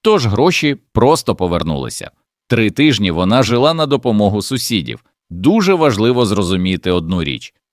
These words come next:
Коли пенсія не приходить після зміни банку, це не штраф, це не покарання. Ваші гроші не пропали і не зникли.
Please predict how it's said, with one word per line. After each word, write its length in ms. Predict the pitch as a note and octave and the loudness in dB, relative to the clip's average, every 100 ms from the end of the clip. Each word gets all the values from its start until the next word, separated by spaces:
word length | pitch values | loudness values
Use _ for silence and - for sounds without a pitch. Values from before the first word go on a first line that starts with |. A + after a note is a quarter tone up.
| _ | _
Коли 240 | - B2+ D#3+ | 0 0 2
пенсія 540 | G3 G#3+ F#3+ D3+ B2+ | 2 0 0 0 2
не 140 | A#2 | 2
приходить 540 | A2 A#2+ - C3 F#2 D2 | 2 -2 2 2 0 -4
після 340 | F2 - F2 | -6 -4 -4
зміни 360 | D#2+ F#2 E2 C#2+ | -2 -2 -2 -4
банку, 560 | C2+ C#3 A#2 - A#1+ - | -2 -2 -2 -6 -10 -12
це 240 | - B2 C3+ | -4 -2 0
не 140 | C3+ | -2
штраф, 400 | A#2+ - C#2 - _ _ _ | -4 -4 -6 -6 _ _ _
це 160 | - D#3 | -2 0
не 120 | F3 | 0
покарання. 600 | E3 C#3 A#2+ F2 B1 G#1 - _ _ - | -2 -2 0 0 -4 -10 -18 _ _ -6
Ваші 380 | F#2 G#2 - F2 | 0 0 0 -4
гроші 380 | G2+ F3 - D#3+ | 0 0 0 -2
не 180 | D3 | -2
пропали 600 | C#3+ A#2 F#2+ F2+ F2+ G2 | 0 0 0 0 0 0
і 180 | G#2 G#2+ | -2 -2
не 140 | G2 F#2 | 0 -2
зникли. 480 | D#2+ E2 B1+ G#1 | -4 -6 -6 -12